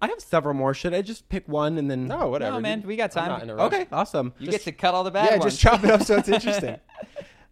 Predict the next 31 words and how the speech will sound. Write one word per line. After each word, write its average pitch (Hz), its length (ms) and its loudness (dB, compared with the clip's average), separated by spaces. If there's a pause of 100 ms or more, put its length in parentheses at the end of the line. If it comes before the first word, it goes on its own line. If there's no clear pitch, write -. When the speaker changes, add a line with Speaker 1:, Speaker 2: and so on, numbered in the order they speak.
(140)
Speaker 1:
Um, 139 580 4 (420)
so, 170 480 2
oh 156 100 6
yeah, 135 160 4
okay, 127 180 -2
fa-, 127 100 -12 (100)
fair 160 140 -4
enough. 143 300 -4
So 139 500 0 (440)
Dylan 196 480 2
asks, 139 580 2
and 170 160 -4
this 190 120 -2
was 170 80 -2
actually 147 240 0
my 123 120 -2
favorite 120 260 -4
question 123 340 -8
when 113 80 -6
I, 110 80 -4
Speaker 3:
Dylan, 127 240 -8
Speaker 1:
when - 100 -4
I - 40 -2
was 131 120 0
Speaker 3:
Dylan, 135 60 -2
Speaker 1:
reading 120 220 -2
it. 117 60 -2
Speaker 3:
Dylan, 120 640 -6
five 131 360 -6
greatest 139 360 -12
rappers. - 460 -14